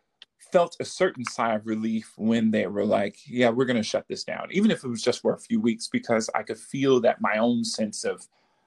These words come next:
you know, neuroses was kinda setting in, and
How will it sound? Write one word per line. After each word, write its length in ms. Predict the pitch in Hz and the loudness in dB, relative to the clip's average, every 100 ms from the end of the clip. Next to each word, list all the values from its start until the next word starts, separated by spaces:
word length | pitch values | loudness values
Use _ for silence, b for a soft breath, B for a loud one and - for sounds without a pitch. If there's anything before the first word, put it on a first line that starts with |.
| _ _ _ _ - | _ _ _ _ 0
you 100 | 110 | 2
know, 160 | 95 | 4
neuroses 640 | 98 104 120 - 107 92 - | 4 6 6 4 -2 -4 -4
was 120 | 104 | -8
kinda 260 | - 98 | -4 -6
setting 360 | 92 110 98 104 | -4 -2 -2 -2
in, 260 | 104 104 101 | -4 -4 -6
and 300 | 98 95 | -8 -8